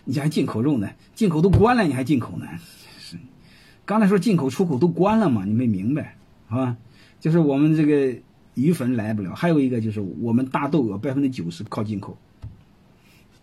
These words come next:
也会停了。就是我们两个蛋白不足，蛋白的来源不够，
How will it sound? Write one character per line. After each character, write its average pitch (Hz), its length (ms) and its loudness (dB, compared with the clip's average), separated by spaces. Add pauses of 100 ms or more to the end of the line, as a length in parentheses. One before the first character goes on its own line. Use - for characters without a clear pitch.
(280)
也 110 160 -4
会 110 120 -4
停 - 180 -12
了。 117 80 -16 (280)
就 156 120 -2
是 160 80 2
我 120 200 2
们 139 140 4
两 117 140 2
个 131 80 -2
蛋 123 240 -2
白 110 140 -6
不 120 140 -6
足， - 200 -10 (1300)
蛋 175 220 4
白 139 120 0
的 160 100 4
来 135 180 2
源 147 240 4
不 123 80 -4
够， 117 280 -4